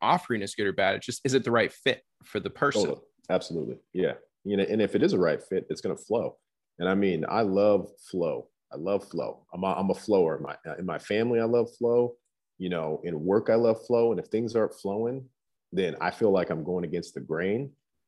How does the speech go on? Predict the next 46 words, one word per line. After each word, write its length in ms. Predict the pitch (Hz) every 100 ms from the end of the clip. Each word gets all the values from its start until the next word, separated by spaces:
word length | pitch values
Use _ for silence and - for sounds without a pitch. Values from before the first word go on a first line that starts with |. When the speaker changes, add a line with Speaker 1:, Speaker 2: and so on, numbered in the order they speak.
| _ 80
Speaker 2:
and 120 | 80
I 60 |
don't 120 | 82 80
like 200 | 76 -
it, 120 | - _ -
you 80 | 85
know? 180 | 76 -
And 120 | 165 170
that, 120 | 165
and 140 | 151
sometimes 680 | 165 160 156 139 139 - - _ _ -
you're 160 | 104
gonna 100 | 104
have 140 | 101 92
to 60 |
go 80 | 98
against 200 | 90 87
the 60 | 90
grain, 280 | 92 78 - _ _ -
you 100 | 82
know? 260 | 78 71 - -
The 240 | - 87 -
flow 200 | 120 117
doesn't 200 | 110 98
always 240 | 104 98 -
happen, 320 | 98 90 76
but 100 | 73
when 200 | 82 87
flow 360 | - 101 110 107
is 200 | 98 - _ _ _ _ -
in 100 | 92
session, 520 | 117 117 - 120 117 _ _ -
it's 160 | 92
the 80 | -
best. 460 | - 65 - - _ _ _ _ _ _ -
Speaker 1:
Okay. 280 | - 127 120
Speaker 2:
It's 80 |
Speaker 1:
How 200 | - 143
do 60 | 156
you 140 | 160
describe 680 | 139 123 - 135 127 123 135
and 100 | 127
define 600 | 117 - 117 120 123 110
your 120 | 101 98
flow 300 | - 107 113
states? 640 | - - 62 - -